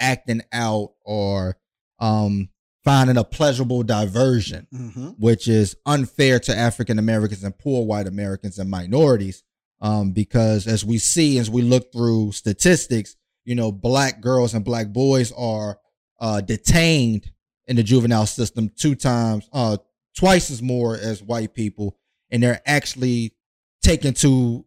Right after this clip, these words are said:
Speaker 1: uh, juvenile systems three times more than likely, um, than white people. And they're actually brought in through the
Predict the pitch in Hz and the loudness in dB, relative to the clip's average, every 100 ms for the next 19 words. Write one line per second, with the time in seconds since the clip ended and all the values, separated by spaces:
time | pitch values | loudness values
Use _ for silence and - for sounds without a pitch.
0 | - 110 110 101 151 131 127 107 - - | -4 -2 0 4 4 4 0 0 -2 2
1 | 226 180 135 120 - - 185 233 - 151 | 2 2 -2 -4 -6 -4 0 0 0 -2
2 | 123 113 127 117 107 107 104 98 101 95 | 0 -4 -4 -4 -2 -4 -6 -6 -8 -12
3 | _ _ _ 117 107 104 110 104 110 104 | _ _ _ -6 -4 -2 -4 -4 -4 -4
4 | - 107 98 101 - 113 113 123 127 - | -4 -6 -6 -10 -12 -10 -6 -6 -6 -8
5 | 113 107 123 120 120 113 110 113 113 110 | -10 -4 -2 0 0 -2 -6 -6 -4 -2
6 | 107 - _ _ _ 123 123 117 110 | -4 -8 _ _ _ 0 2 2 -2